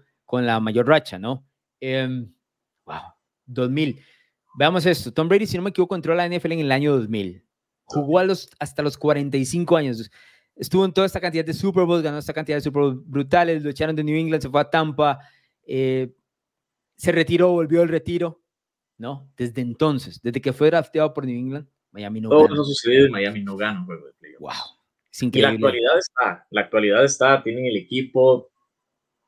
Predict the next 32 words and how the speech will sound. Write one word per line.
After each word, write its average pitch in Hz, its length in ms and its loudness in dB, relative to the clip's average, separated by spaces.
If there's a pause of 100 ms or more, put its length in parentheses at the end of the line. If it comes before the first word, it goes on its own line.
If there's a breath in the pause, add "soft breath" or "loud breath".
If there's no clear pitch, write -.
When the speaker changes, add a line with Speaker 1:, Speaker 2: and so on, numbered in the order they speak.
(160)
Speaker 2:
tienen 135 260 4
el 113 120 -2
quarterback, 127 460 6
no 117 120 -4
lo 127 100 0
sabemos, 135 480 2
Tua 120 480 4 (320)
como 104 220 -6
que 104 260 2 (380)
tiene 135 180 4
destellos, 147 640 6
pero 104 220 0
en 101 80 -6
la 95 80 -6
hora 131 160 4
grande 131 400 0
no 120 160 -10
demuestra 123 480 -6
la 117 100 0
calidad 92 280 -8 (100)
que 120 60 -2
demuestra 104 460 -8
contra 92 280 -16 (640)
equipos 110 360 -2
de 107 80 4
récord 107 260 0
negativo. 113 680 2 (1200)
¿Será 104 360 2
Tua 131 160 6
la 131 120 8
respuesta? 120 960 4
Eso 110 320 -4